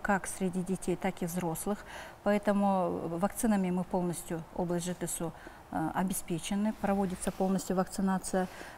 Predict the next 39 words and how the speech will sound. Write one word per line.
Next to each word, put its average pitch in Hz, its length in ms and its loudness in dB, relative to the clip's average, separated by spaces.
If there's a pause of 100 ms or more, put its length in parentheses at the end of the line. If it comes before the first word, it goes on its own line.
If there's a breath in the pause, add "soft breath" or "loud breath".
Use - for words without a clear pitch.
(120 loud breath)
Э, 185 120 -2
я 190 200 2
так 208 220 2
думаю, 214 280 4
на 208 100 4
сегодня 220 420 2
вот 185 160 0
у 190 40 0
нас 190 160 0
стаци-, - 400 -4 (120)
э, 160 200 -2 (300)
зарегистрировано 190 720 0
шестьдесят 196 640 0
три 180 140 -2
случая 165 600 -4
заболевших 180 640 -2
корью, 269 300 0 (320 loud breath)
из 190 120 2
них 214 200 6
сорок 196 360 0
пять 240 160 0
находятся 202 480 0
в - 40 -4
стационаре. 170 680 -2 (420 loud breath)
Э, 175 240 0
тяжёлых 220 380 4
случаев 180 380 -2
среди 170 360 -2
заболевших 175 560 0
корью 175 280 -2
на 175 80 -2
сегодня 170 480 -2
у - 40 -2
нас 175 260 -2
нету. 262 340 2 (360 loud breath)
За 185 260 4
время 196 480 2 (840)
про-, 196 540 2
вот, 202 180 -2